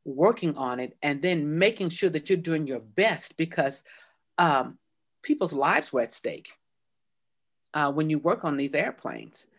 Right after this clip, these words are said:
And so that's what we always want to do. I always want to do my best. I never, ever told my manager no, that I would not do anything. I never was able, I was always doing the best that I could be.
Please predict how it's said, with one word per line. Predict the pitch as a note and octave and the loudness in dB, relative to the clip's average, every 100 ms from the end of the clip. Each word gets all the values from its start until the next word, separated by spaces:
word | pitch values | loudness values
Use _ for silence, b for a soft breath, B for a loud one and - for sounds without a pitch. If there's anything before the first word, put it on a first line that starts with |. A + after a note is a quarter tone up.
| _ - | _ -4
And | F#3 | 2
so | G3 | 2
that's | E3 G3+ B3 | 4 2 2
what | B3 | 0
we | F#3+ F3 | 0 0
always | E3 F#3+ G3+ F#3 - | 2 2 2 -2 -2
want | E3+ | -6
to | E3+ | -4
do. | D#3+ - | -4 2
I | G3+ | 6
always | D#4+ E4 C#4+ | 6 6 0
want | B3 A#3+ | -4 -2
to | C3+ | -6
do | C#3 F#3+ G#3 A3 A3+ - _ _ | -6 -6 -4 -6 -8 -16 _ _
my | - D#3 E3 | -2 2 2
best. | D3+ C#3 F2+ - - - _ _ _ b b - | 4 2 2 -2 -18 -20 _ _ _ b b 2
I | E3 | 4
never, | F3 F3+ G3+ A3 A3+ A#3 A#3+ - | 4 4 4 4 2 -2 -2 2
ever | F3 F3 F#3 F#3+ - _ _ _ _ - | 2 4 0 -2 -8 _ _ _ _ -14
told | - F3+ E3+ | 0 2 4
my | D#3 | 2
manager | D3+ D#3+ E3 D#3+ D#3+ | 4 4 4 2 0
no, | C#3+ D3 D3+ D#3+ E3+ F3+ - _ _ C3+ | 0 2 2 2 -2 -6 -12 _ _ 0
that | |
I | C3 | 2
would | B2 C3+ | 2 0
not | C#3+ D#3 D#3 | 2 2 0
do | E3 | -2
anything. | C3 B2+ F#2+ F2 - - _ _ _ _ _ _ _ _ _ - | -2 -6 -8 -10 -12 -18 _ _ _ _ _ _ _ _ _ 0
I | C#3 C#3+ | 2 2
never | C#3 D#3 F3 E3+ F3+ F#3 | 2 4 4 4 2 2
was | F3 C3+ - | 2 0 2
able, | E3 D#3+ | 2 6
I | D3+ D#3 | 6 6
was | C#3+ | 6
always | C#3+ D3+ F3 F3 | 6 6 4 2
doing | F3 E3 | 0 0
the | - | -2
best | - D#3 E3 | 4 4 4
that | F#3 | 4
I | E3+ | 4
could | F3+ G#3 F3+ | 4 -2 -2
be. | E3 F3 | -2 -2